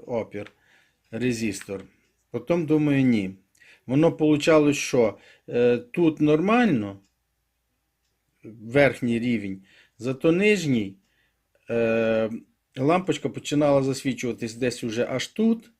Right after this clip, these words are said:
тобто не можна було зрозуміти. Я вирішив піти іншим шляхом.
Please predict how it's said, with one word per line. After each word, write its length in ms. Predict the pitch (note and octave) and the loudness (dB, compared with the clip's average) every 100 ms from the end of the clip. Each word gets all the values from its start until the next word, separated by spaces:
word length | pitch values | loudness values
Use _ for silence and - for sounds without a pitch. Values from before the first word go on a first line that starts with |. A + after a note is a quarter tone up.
| _ | _
тобто 280 | - C#3 C#3 | -12 -8 -4
не 100 | C3 | 0
можна 240 | C3+ B2 | 0 -2
було 200 | A#2 B2 | -4 -6
зрозуміти. 580 | A#2 A#2 A#2 A#2+ A2+ B2+ | -4 -6 -4 -2 -2 0
Я 160 | E3+ G#3 | 2 2
вирішив 640 | F#3 F#3 E3 - D3 C#3 _ _ - _ - | 2 0 0 -2 -4 -6 _ _ -20 _ -10
піти 240 | C#3 E3+ | -4 -2
іншим 540 | E3 E3+ F#3+ - D3+ | -2 -2 -2 0 -2
шляхом. 540 | C#3 - A2 F2+ - | -4 -2 -2 -4 -12